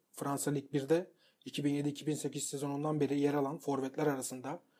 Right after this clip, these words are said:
girdiği pozisyonu gole çevirme performansı en iyi isimdi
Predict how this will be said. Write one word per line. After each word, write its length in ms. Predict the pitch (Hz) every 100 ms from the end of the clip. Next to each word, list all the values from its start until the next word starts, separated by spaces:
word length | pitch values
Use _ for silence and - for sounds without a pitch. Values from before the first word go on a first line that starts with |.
| _ _ _ -
girdiği 340 | 139 127 151
pozisyonu 600 | 151 135 131 139 147 170 147
gole 180 | 139
çevirme 380 | 139 139 139 156
performansı 640 | 147 135 135 131 131 - 160
en 140 | 139
iyi 100 | 147
isimdi 540 | 139 - 143 135 120